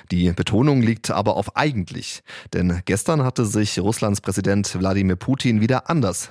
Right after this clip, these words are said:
zu den Gaszahlungen in Rubel geäußert. Georg Schwarte berichtet.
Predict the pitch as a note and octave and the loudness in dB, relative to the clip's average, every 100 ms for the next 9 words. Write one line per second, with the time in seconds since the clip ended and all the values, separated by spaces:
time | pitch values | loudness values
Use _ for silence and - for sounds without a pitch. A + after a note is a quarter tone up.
0 | - G2+ F#2 E2+ F#2+ F#2 F#2 G2 - F#2 | -4 0 0 0 0 0 -2 -2 0 0
1 | F2+ F#2 A2 G2+ F#2 F#2 F2+ - F#2+ - | 0 0 0 0 0 0 0 -2 -2 -4
2 | D#2+ - - - - - - D3 - C#3+ | -6 -10 -16 -20 -20 -10 2 2 4 0
3 | D3 G2+ F#2 - - | 2 -2 -4 -8 -12